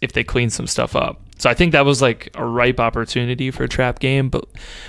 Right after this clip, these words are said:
when I look at the Jets, I just don't see the same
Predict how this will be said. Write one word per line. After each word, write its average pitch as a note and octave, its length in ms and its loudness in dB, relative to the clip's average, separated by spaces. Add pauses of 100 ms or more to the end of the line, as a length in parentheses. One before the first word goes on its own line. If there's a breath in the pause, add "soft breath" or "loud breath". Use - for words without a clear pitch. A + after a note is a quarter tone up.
when D#3+ 120 6
I E3+ 40 8
look G3+ 120 6
at C4 80 2
the G3 80 6
Jets, F3+ 340 4
I A#2+ 80 -2
just C#3+ 340 -6
don't C#3+ 420 -2
see C3+ 680 -6 (640 soft breath)
the C3 100 -2
same B2+ 800 -4